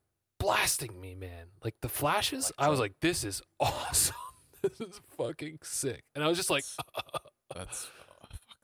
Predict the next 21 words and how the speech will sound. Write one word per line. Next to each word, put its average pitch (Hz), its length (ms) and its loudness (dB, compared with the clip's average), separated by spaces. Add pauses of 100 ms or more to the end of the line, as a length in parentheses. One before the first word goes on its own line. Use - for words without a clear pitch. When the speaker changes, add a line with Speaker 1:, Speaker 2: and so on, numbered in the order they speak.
Speaker 3:
that's - 160 -12
Speaker 1:
It 131 100 4
Speaker 3:
what 127 120 2
Speaker 1:
was 101 140 -2
Speaker 3:
oled 104 100 -4
is, 110 240 -4
man. 139 100 4
Speaker 1:
awesome. 123 280 4
Speaker 3:
That's - 100 -6
why 110 220 4 (100)
oled 110 460 4
is 101 160 -6
so 95 500 -4
sick. - 680 -4 (840)
Speaker 1:
Blinding 123 520 4
me. 98 160 -4
It 131 60 0
was 180 100 4
essentially 208 380 0
blinding 117 420 2
me. 85 200 -12